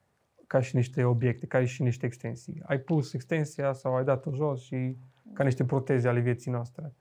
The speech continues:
E clar că oamenii cu care suntem în relații sunt oameni care au sentimente, care au nevoi la fel ca și noi. Asta nu înseamnă că nu suntem responsabili, în primul rând, de, de lumea noastră interioară și apoi a celor din familia noastră și tot așa, uh,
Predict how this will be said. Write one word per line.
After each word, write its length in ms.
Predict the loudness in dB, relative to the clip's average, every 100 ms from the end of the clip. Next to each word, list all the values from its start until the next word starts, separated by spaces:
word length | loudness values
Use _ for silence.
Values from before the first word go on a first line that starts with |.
| _ _ _
E 100 | -14
clar 200 | 0 2
că 140 | 2 4
oamenii 880 | 4 4 2 0 0 -2 -4 -6 -10
cu 60 | 0
care 220 | 2 2
suntem 340 | 2 2 2
în 60 | 4
relații 640 | 4 4 2 -4 -4 -4 -4
sunt 200 | -4 0
oameni 260 | 0 0 0
care 160 | 0
au 60 | 0
sentimente, 400 | 0 -4 -4 -2
care 140 | 0
au 40 | 0
nevoi 260 | 0 0 0
la 80 |
fel 160 | 0 -4
ca 120 | -6
și 160 | -6 -2
noi. 280 | -2 -2 -8 _ _ _ _ _
Asta 200 | -2 2
nu 40 |
înseamnă 220 | 4 4 4
că 80 | 4
nu 60 |
suntem 180 | 4 4
responsabili, 640 | 2 2 0 2 0 -2 -10 _ _ _ _ _ _
în 120 | -4
primul 260 | 2 4 4
rând, 160 | 4
de, 360 | 4 2 0 -4 -8 _ _ _ _ _ -20 -16 -10
de 240 | -2 0
lumea 240 | 4 4 6
noastră 280 | 4 2
interioară 380 | -2 2 2 2
și 120 | 0
apoi 200 | -2 2
a 140 | 2 2 -6 -8
celor 200 | -4 -2
din 100 | -2
familia 260 | -2 0
noastră 260 | -2 -2 -8
și 80 | -8
tot 160 | -8
așa, 320 | -6 -4 -6 -8 _ _ _
uh, 160 | -2